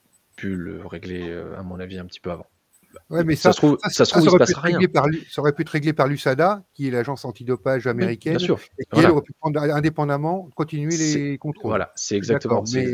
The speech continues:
Speaker 2: c'est
Speaker 1: voilà.
Speaker 2: pas, c'est que la, mais le faire, et c'est logique.
Speaker 1: Peut-être qu'il se passera rien, peut-être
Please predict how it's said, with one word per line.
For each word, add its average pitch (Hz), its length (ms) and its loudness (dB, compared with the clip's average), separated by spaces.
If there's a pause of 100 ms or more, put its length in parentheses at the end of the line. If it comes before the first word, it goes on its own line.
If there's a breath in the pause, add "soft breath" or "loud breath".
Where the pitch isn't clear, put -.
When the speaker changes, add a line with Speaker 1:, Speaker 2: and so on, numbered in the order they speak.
Speaker 2:
c'est - 80 -12
Speaker 1:
voilà. 101 160 -2
Speaker 2:
pas, 151 140 0
c'est - 240 -16
que - 100 -4
la, 170 120 0
mais 151 120 -2
le 135 220 0
faire, 185 220 -2
et 170 40 -6
c'est 151 120 -10
logique. 143 160 4
Speaker 1:
Peut-être 143 160 4
qu'il - 160 -10
se - 60 -12
passera 110 280 0
rien, 123 240 -2
peut-être 110 400 -6